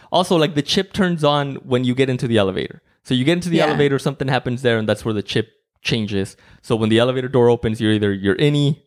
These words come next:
Speaker 1: downstairs in the work area, or you're your outie upstairs in the lobby. So yeah, so your innie would have no reason to know how to drive. Which, yeah, that is weird. I guess that's a plot hole, right?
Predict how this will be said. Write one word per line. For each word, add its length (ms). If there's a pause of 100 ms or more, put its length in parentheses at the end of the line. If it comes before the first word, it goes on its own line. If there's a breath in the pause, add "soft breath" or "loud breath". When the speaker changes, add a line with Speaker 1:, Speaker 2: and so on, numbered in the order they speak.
(200)
Speaker 1:
downstairs 640
in 280
the 60
work 220
area, 300
or 100
you're 140
your 180
outie 340
upstairs 380
in 60
the 100
lobby. 300 (220)
So 100
yeah, 160
so 100
your 140
innie 240
would 160
have 160
no 180
reason 540 (100)
to 160
know 220
how 80
to 80
drive. 440 (380 loud breath)
Which, 240
yeah, 140
that 160
is 160
weird. 240 (180 loud breath)
I 80
guess 140
that's 120
a 60
plot 280
hole, 200
right? 260